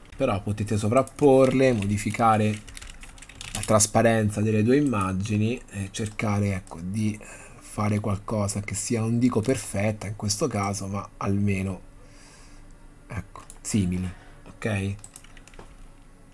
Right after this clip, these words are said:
Non perdo troppo tempo in questa sede a fare le cose precisissime, però ecco, queste sono le due immagini,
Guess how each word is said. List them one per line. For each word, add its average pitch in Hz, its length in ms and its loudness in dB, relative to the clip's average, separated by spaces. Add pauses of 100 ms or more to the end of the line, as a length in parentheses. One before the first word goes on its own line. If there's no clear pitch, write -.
(140)
Non 110 260 0
perdo 120 380 6
troppo 110 320 0
tempo 110 580 2
in 113 140 -2
questa 104 360 2
sede 101 640 4
a 101 80 -4
fare 98 380 2
le 98 100 2
cose 95 400 -2 (180)
precisissime, 92 1000 -2
però 139 360 6
ecco, - 340 -10 (880)
queste 113 220 4
sono 98 160 6
le 113 100 8
due 165 160 10
immagini, 147 800 6